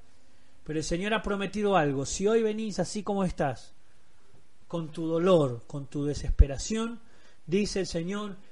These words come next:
"Bienaventurado serás". Tendrás bendición de parte de Dios. "Bienaventurados los que lloran, porque ellos serán consolados", porque Dios te ha librado del desconsuelo.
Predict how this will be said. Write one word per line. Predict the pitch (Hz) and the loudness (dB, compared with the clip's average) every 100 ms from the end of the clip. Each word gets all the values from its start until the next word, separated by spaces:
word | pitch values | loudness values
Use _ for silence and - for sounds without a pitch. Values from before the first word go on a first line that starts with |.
| - | -10
"Bienaventurado | 147 196 220 214 214 196 - 190 208 214 185 | -2 0 0 -2 -6 -6 -2 2 2 2 2
serás". | 170 170 151 - - - - - - - - | 2 4 2 0 -10 -10 -12 -14 -14 -14 -12
Tendrás | - 151 208 196 | -8 0 2 2
bendición | 208 190 180 185 - 240 233 | 0 -2 -2 -2 0 -2 -4
de | 208 | -6
parte | 185 196 185 185 | -4 -4 -4 -2
de | 180 | -2
Dios. | 190 190 180 - - - - | 0 0 0 -6 -14 -14 -6
"Bienaventurados | 160 202 202 196 180 180 208 214 | 2 2 2 -2 -2 0 2 2
los | 202 170 | 0 -2
que | 165 | -2
lloran, | 160 185 151 139 139 - - - | 2 2 2 0 -6 -12 -14 -6
porque | 147 131 143 139 175 | -6 -4 -2 2 6
ellos | 196 185 190 - - - - | 4 4 -2 -4 -12 -14 -8
serán | - 135 147 143 139 143 - - - | -2 2 4 4 2 -4 -12 -12 -2
consolados", | 147 143 123 135 185 240 247 247 - - - | 2 2 2 8 12 12 12 12 4 -12 -4
porque | 147 131 147 | -4 0 2
Dios | 165 214 220 - | 6 8 8 2
te | 190 | -2
ha | 196 | 0
librado | 202 202 196 190 190 208 208 185 143 120 107 - - - - - - | 0 -2 -2 0 0 2 2 2 -2 -6 -10 -14 -14 -14 -14 -14 -6
del | 156 147 | -4 -2
desconsuelo. | 147 - 139 120 135 120 123 127 | -4 -6 -10 -10 -10 -10 -12 -14